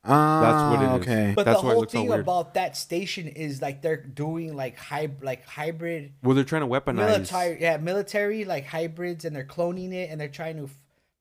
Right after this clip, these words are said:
Speaker 3: find, like, different versions of the even more perfect, like,
Speaker 2: Yeah.
Speaker 3: weapon it could be.
Speaker 1: Basically,
Speaker 3: which is
Speaker 1: what,
Speaker 3: kinda
Speaker 1: what David was
Speaker 3: yeah.
Speaker 1: doing in, in, in Covenant?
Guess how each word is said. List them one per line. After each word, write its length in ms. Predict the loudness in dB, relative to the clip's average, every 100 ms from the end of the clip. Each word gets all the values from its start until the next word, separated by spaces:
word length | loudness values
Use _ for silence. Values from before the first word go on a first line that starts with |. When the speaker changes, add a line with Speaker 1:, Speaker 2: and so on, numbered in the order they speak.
| -8
Speaker 3:
find, 220 | -6 -6
like, 160 | -8 -8
different 400 | -8 -6 -8 -4
versions 500 | -6 -6 -8 -8 -4
of 320 | -6 -8 _ _ _ _ _ _
the 360 | -10 -6 -6 -10 _ _
even 400 | -14 -10 -6 -4
more 400 | -4 0 2 0
perfect, 640 | 0 -4 -2 -4 -6 -6
like, 320 | -6 -6 -6 -10 -18 -6
Speaker 2:
Yeah. 300 | 0 2 0 -6 _ -4
Speaker 3:
weapon 360 | -4 -4 -8
it 120 | -6
could 160 | -4 -4
be. 140 | 4
Speaker 1:
Basically, 420 | 8 8 6 6 6
Speaker 3:
which 120 | 6
is 60 |
Speaker 1:
what, 100 | 4 4
Speaker 3:
kinda 100 | 6
Speaker 1:
what 140 | 6
David 280 | 6 6 6
was 120 | 6 6
Speaker 3:
yeah. 40 |
Speaker 1:
doing 300 | 6 6 4
in, 160 | 4 4
in, 240 | 2 4
in 160 | 2 4
Covenant? 480 | 4 4 2 -2